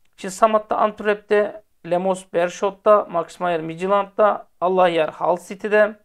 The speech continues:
e, Kolkır Gaziantep'te. E, Fenerbahçe bu futbolculara ne yapacağını, e, bilmiyor. İsmail Kartal, "Ben bunları hani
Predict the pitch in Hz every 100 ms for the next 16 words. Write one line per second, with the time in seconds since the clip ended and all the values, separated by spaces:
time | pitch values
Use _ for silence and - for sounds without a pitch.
0 | _ _ _ _ _ _ _ - - -
1 | 190 180 160 170 165 165 190 208 202 214
2 | 208 - _ - 226 277 - - - 226
3 | - 185 196 - 165 165 - - 202 170
4 | 165 160 175 214 - _ _ _ _ _
5 | _ _ - - 214 208 208 247 - 247
6 | 233 226 226 220 226 226 208 190 185 214
7 | 214 - _ 180 165 -